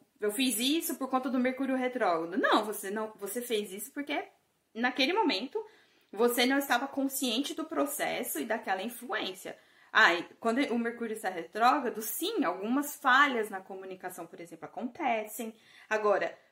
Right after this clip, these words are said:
porque você sabe que existe essa influência de falhas na comunicação, quer dizer que você vai ficar falando, é, de uma forma que ninguém entende? Não, se você está consciente do processo, você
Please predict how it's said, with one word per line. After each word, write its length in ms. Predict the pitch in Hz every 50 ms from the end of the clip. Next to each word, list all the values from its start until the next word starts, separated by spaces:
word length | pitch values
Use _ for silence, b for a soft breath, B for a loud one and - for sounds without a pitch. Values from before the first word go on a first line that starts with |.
| B _ -
porque 240 | 277 302 302 349
você 240 | 370 370 370 370 - -
sabe 460 | - - 294 262 233 214 208 208 202
que 200 | - - 214 226
existe 400 | 208 190 185 202 294 339 - 403
essa 180 | 381 - 349
influência 640 | 320 302 302 - 277 269 240 208 196 185 180 185 202
de 80 | 196 208
falhas 380 | - - 208 202 214 214 208
na 80 | 220 208
comunicação, 840 | 208 - 208 202 202 202 202 - 208 190 190 - 196 175 160 - b b b b b b
quer 140 | - 254 254
dizer 280 | 233 269 247 226 226 220
que 100 | 220 220
você 260 | 208 214 208 - 220
vai 140 | 220 220 214
ficar 200 | - - 247 226
falando, 720 | - - 226 214 202 190 196 214 247 247 240 226 208 214 B B B B B
é, 220 | - 196 202 202 202
de 120 | 202 214
uma 200 | 220 220 214 208
forma 440 | 208 - 214 208 208 208 208 202 196
que 140 | 190 - 240
ninguém 280 | 240 240 226 220 202 180
entende? 840 | 170 - - 180 175 190 214 226 220 208 196 196 190 185 185 175 160
Não, 300 | 185 240 453 539 349 262
se 80 | -
você 200 | 185 185 - 214
está 180 | 208 - - 440
consciente 480 | - 466 440 - - 285 233 226 220
do 80 | 208 196
processo, 600 | - - 180 160 - - 262 277 269 247 - 208
você 380 | 220 214 - 226 196 170 b